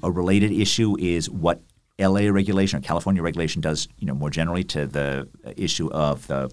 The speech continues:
the wildfires. Putting lots of people next to nature can often be a bad idea. And so, in fact, by limiting the growth in central L A and by pushing it out to the, the exurbs,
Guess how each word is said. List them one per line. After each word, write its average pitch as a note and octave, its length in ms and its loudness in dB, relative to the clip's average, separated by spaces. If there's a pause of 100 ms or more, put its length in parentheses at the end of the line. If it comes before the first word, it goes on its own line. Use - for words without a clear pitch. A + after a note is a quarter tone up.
(100)
the C#2+ 120 -6
wildfires. D#2+ 540 0 (720)
Putting A#2+ 260 4
lots G2 260 4
of - 140 -6
people A#2 340 0
next G2 300 0
to F2 80 -4
nature F2+ 400 -2
can - 200 -6
often E2+ 220 0
be D#2+ 80 0
a D2 60 0
bad D2 240 2
idea. B1+ 340 -6 (300)
And D#2 120 -2
so, E2 300 2 (200)
in F#2+ 100 0
fact, G#2+ 440 0
by E2+ 180 2
limiting A#2 440 2
the F#2 60 -2
growth F#2+ 360 0
in C#2 120 -2
central G#2+ 400 0
L A#2 160 4
A B2+ 100 2
and F#2+ 100 0
by D#2 100 -4
pushing - 340 -4
it C#2 80 -2
out C#2+ 240 -4
to - 120 -6
the, C2+ 380 -4
the C2+ 200 -8
exurbs, F2+ 420 0